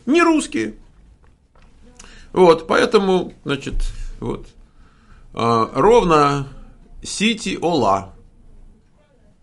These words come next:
Ровно Сити я понимаю, но что, что такое Ола?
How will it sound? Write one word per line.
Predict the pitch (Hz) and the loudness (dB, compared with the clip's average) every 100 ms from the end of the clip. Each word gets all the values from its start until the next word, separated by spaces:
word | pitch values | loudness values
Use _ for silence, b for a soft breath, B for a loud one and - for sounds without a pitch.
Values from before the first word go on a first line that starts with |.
| - - | -20 -12
Ровно | - 180 214 190 165 | 0 4 4 4 0
Сити | 254 247 143 | -2 -2 0
я | 160 | 0
понимаю, | - 190 214 120 101 | 0 -2 2 0 0
но | 117 127 117 | 0 0 0
что, | - 165 - | -2 -4 -4
что | 165 | -4
такое | 165 180 170 | -2 0 0
Ола? | 170 165 117 - | 2 2 2 0